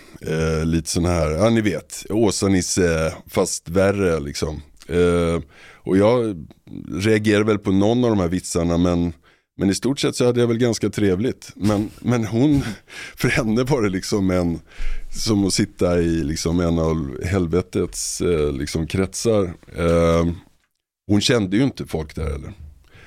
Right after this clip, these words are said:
Så hon, eh, hon sa ju det sen, herregud. Alltså hon, men hon hade ju missuppfattat. Jag fick ju förklara för henne, men de, de är jättesnälla de här.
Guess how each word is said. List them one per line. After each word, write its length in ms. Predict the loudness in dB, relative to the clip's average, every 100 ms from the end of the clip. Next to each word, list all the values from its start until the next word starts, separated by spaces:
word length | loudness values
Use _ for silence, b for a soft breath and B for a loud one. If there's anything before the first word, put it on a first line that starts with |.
| B
Så 140 | 0
hon, 360 | 2 4 4 4
eh, 300 | 2 2 -2 -4 -2
hon 180 | -2
sa 220 | 2 2 2
ju 60 |
det 140 | 0 -4
sen, 300 | -6 -6 -6
herregud. 800 | -2 -2 -2 -6 -2 -2 -4 -8
Alltså 200 | -2 2
hon, 220 | 2 2
men 140 | 2
hon 180 | 4 2
hade 140 | 2
ju 60 | 2
missuppfattat. 920 | 2 0 -2 -2 -2 -2 -4 -4 -8
Jag 200 | -2 0
fick 160 | 0 -2
ju 60 | -4
förklara 400 | 0 2 2 2
för 120 | -4
henne, 140 | -4
men 180 | -6 -2
de, 280 | 0 2 0
de 200 | 0 0
är 40 | 2
jättesnälla 800 | 0 -2 -8 -4 -2 -2 -2 -2
de 160 | -2
här. 160 | -4